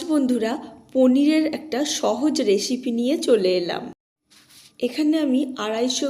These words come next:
গ্রাম পনির নিয়ে নিয়েছি, আর কিছু মশলা নিয়ে নিয়েছি। এখানে নিয়েছি কিশমিশ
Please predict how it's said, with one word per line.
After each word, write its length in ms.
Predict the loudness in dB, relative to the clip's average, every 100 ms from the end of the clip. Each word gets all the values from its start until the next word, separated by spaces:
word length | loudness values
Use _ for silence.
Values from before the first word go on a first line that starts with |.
| -4
গ্রাম 220 | -4 -4 -4 -2
পনির 400 | -2 -2 -4 -2
নিয়ে 160 | 0 0 -2
নিয়েছি, 420 | -4 -6 -6 -6 -8 -10 -20 -20 -20 _ _
আর 160 | -2 -2 0
কিছু 180 | -2 0 0
মশলা 400 | 0 -2 0 0 2
নিয়ে 160 | 2 0
নিয়েছি। 420 | -2 -4 -4 -4 -4 -6 -14 _ -20 _ _ _
এখানে 360 | -2 0 2 2 2 4
নিয়েছি 440 | 4 2 0 -4 -4 -8 -18 -6
কিশমিশ 640 | 0 0 2 0 2 0